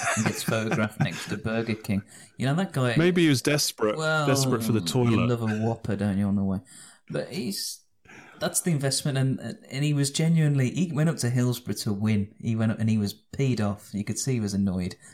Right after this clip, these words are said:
Speaker 1: but he, he could live with it.
Speaker 2: Yeah.
Speaker 1: Luton, you could see by his face, he was, he was unimpressed with that. And I think it was W M or one of the other local radio stations said he had to be physically calmed down in the director's room at, at Luton by the other, by the other directors.
Speaker 2: Yeah, I mean, I've, I've heard for, s-,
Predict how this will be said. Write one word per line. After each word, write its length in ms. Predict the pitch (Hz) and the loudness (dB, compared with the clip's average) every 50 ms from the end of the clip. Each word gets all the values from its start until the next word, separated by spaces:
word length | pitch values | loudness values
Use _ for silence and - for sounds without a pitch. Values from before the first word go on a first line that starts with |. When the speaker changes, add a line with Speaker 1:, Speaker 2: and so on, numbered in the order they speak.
| - | -10
Speaker 1:
but 100 | - 104 | -4 -2
he, 80 | 113 113 | -2 -2
he 140 | - 110 131 | -2 -4 -4
could 180 | - - - | -4 -4 -4
live 160 | 104 98 - 92 | -4 -6 -4 -4
with 140 | 98 98 | -4 -4
it. 100 | 98 95 - 117 | -4 -2 0 2
Speaker 2:
Yeah. 300 | 117 110 104 98 90 - | 2 4 4 2 0 0
Speaker 1:
Luton, 540 | 101 110 131 143 135 - - 139 127 123 101 | 0 0 0 0 0 0 0 0 2 2 0
you 60 | 104 | 0
could 120 | - 117 - | -2 -2 -2
see 240 | - - 120 113 110 | 0 0 0 -2 0
by 140 | - 110 | 0 0
his 160 | 107 104 - - | 0 0 -2 -2
face, 340 | - 101 95 98 - - | -2 -2 0 -2 -2 -2
he 140 | - 101 95 | -2 -4 -4
was, 180 | 92 95 - 101 101 101 98 - | -4 -4 -2 -2 -2 -2 -2 -2
he 160 | 104 104 104 | -2 0 0
was 120 | 101 98 95 | 0 0 0
unimpressed 720 | 98 104 104 101 101 98 - - 98 95 - - - - | 0 2 2 2 0 -2 -2 -4 -4 -4 -4 -6 -6 -6
with 120 | 92 85 | -6 -4
that. 220 | 92 87 - - - - - - - _ - | -4 -6 -6 -8 -12 -18 -20 -20 -20 _ -6
And 100 | - 110 | -4 -4
I 20 | 107 | -2
think 220 | - 165 170 - | -2 -4 -4 -4
it 60 | - | -4
was 560 | - 104 110 - - - - - - - - - - | -4 -4 -2 -2 -2 -2 -2 -2 -4 -4 -6 -6 -6
W 320 | 120 117 - 101 92 95 104 | -6 -4 -2 -2 -2 0 0
M 180 | 110 123 127 | 0 0 0
or 160 | 110 104 98 | 0 0 0
one 140 | 95 101 104 | 0 0 -2
of 80 | 101 87 | -2 -2
the 40 | 101 | -2
other 120 | 98 98 | -2 0
local 260 | 101 101 101 - 98 | 0 -2 -2 -2 -4
radio 320 | 95 95 92 92 95 90 90 | -4 -4 -4 -2 -2 -4 -4
stations 480 | - - - 92 92 - 95 101 - | -6 -6 -4 -4 -4 -2 -2 -2 -2
said 80 | - 113 | -2 -4
he 60 | 123 | -4
had 100 | - - | -6 -6
to 80 | - - | -8 -8
be 80 | 120 | -8
physically 460 | - - 143 135 127 117 - - 110 | -6 -4 -4 -4 -4 -4 -4 -6 -6
calmed 400 | 104 - 120 110 107 107 104 98 | -6 -2 -2 0 2 2 2 2
down 240 | 101 104 117 131 135 | 0 0 2 2 2
in 80 | 113 107 | 2 2
the 80 | 104 | 0
director's 760 | 95 104 104 104 113 135 - - - 104 101 - - - - - - - - - - 185 | 0 0 0 0 0 -2 -2 -4 -6 -4 -4 -4 -6 -8 -12 -18 -20 -20 -20 -18 -14 -10
room 300 | 190 - 104 101 98 101 | -8 -4 -2 0 0 0
at, 120 | 98 - - | -2 -4 -8
at 220 | 117 107 - - 107 | -12 -12 -8 -4 -4
Luton 400 | 101 101 - - - 117 - - - - - - - - - - | -2 -2 -2 -4 -4 -6 -6 -8 -12 -18 -20 -20 -20 -20 -8 -4
by 120 | 104 104 | -2 -2
the 100 | 98 101 | 0 0
other, 180 | 95 - 101 - - - _ - - | 0 0 -2 -4 -4 -10 _ -10 -6
by 60 | 123 | -2
the 80 | 107 101 | -2 0
other 140 | 98 101 98 | -2 -2 -2
directors. 180 | - - 139 | 0 4 4
Speaker 2:
Yeah, 220 | 151 160 160 156 151 | 6 6 4 4 6
I 20 | |
mean, 220 | 143 156 160 156 147 | 6 6 6 6 4
I've, 360 | 147 160 156 156 143 - - 143 | 4 2 2 0 0 -2 -4 -4
I've 160 | 147 139 - | -2 0 2
heard 200 | 175 190 165 - | 2 2 2 2
for, 100 | - 143 | 0 -2
s-, 140 | - - | -2 -2